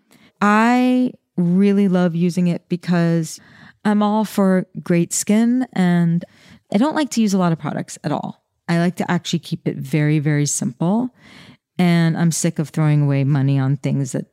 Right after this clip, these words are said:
claim that they work but don't really work. And OneSkin really does feel like it's nourishing my skin. And that is a great, great feeling. How does it work?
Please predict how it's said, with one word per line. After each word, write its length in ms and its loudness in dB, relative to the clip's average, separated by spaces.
claim 320 -2
that 120 -4
they 120 0
work 260 -2
but 140 -6
don't 260 -4
really 180 -6
work. 400 -10
And 260 0
OneSkin 640 0
really 440 0
does 560 -2
feel 200 -2
like 320 -4
it's 200 -10
nourishing 840 -2
my 140 -6
skin. 500 -8
And 300 -2
that 340 -2
is 440 0
a 100 2
great, 840 -4
great 400 -4
feeling. 580 -4
How 260 0
does 180 0
it 120 -2
work? 340 -10